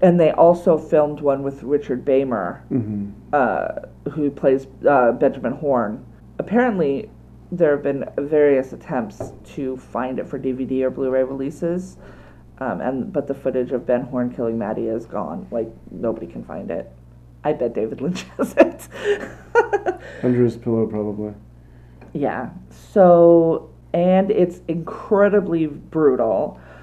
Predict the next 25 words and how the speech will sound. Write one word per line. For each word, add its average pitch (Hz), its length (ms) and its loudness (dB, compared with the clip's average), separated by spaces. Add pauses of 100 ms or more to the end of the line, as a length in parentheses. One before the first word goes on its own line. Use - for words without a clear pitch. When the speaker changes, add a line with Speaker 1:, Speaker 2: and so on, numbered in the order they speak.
(240)
Speaker 1:
Uh, 104 280 4
legend 180 520 2
has 160 280 -2
it 143 140 -4
that 135 140 0
A 147 140 -2
B 147 100 -4
C 147 240 -6
didn't 143 240 -2
see 147 160 -8
a 139 80 -2
full 143 300 -4
cut 143 360 -6
of 127 120 -10
the 110 120 -6
episode 127 540 -4
until 143 340 -6
shortly 139 460 -4
before 139 420 -2
it 120 140 -2
aired, 151 500 0 (240)
Speaker 2:
It 131 40 -8
doesn't 113 240 -4
surprise 107 440 -8
me. 107 140 -12